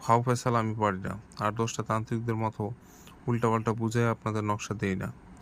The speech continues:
আপনারা যারা রেগুলার আমার ভিডিও দেখেন, তারা জানেন আমার প্রত্যেকটা নকশাই কার্যকরী নকশা। আর যেসব নকশার পিছনে জিন বা মক্কেল থাকে না, সেসব নকশাতে কখনো কাজ হয় না। আর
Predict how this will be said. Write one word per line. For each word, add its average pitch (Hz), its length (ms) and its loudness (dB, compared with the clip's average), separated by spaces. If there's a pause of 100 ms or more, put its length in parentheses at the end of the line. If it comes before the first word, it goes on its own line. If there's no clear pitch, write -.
আপনারা 104 280 0
যারা 110 200 2
রেগুলার 107 380 0
আমার 107 180 0
ভিডিও 101 260 -2
দেখেন, 117 220 -2 (120)
তারা 104 160 2 (100)
জানেন 107 240 2 (920)
আমার 107 180 4 (360)
প্রত্যেকটা 123 420 -2 (100)
নকশাই 110 320 0
কার্যকরী 104 480 0
নকশা। - 280 -4 (1040)
আর 101 100 2 (100)
যেসব 117 340 0
নকশার 120 300 -2
পিছনে 120 260 0 (120)
জিন 113 240 2
বা 110 60 2 (100)
মক্কেল 110 380 -2
থাকে 104 220 0
না, 98 140 2
সেসব 110 340 -2
নকশাতে 107 320 -2 (120)
কখনো 107 260 0 (100)
কাজ 104 140 2 (100)
হয় 92 180 0
না। 92 60 -4 (1120)
আর 101 60 4